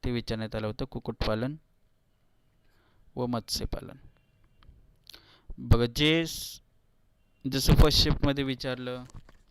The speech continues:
शेळीपालनवर आधारित प्रश्न, ठीक आहे, पिके त्यांच्याशी संबंधित प्रश्न, तसेच पद्धतीचे प्रश्न इथे आपल्याला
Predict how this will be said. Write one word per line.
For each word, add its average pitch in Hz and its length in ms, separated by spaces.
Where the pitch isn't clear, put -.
शेळीपालनवर 120 800
आधारित 117 380
प्रश्न, 117 440
ठीक 139 200
आहे, 120 80
पिके 127 440
त्यांच्याशी 123 400
संबंधित 120 500
प्रश्न, 120 280
तसेच 135 220
पद्धतीचे 135 480
प्रश्न 131 320
इथे 127 200
आपल्याला 123 320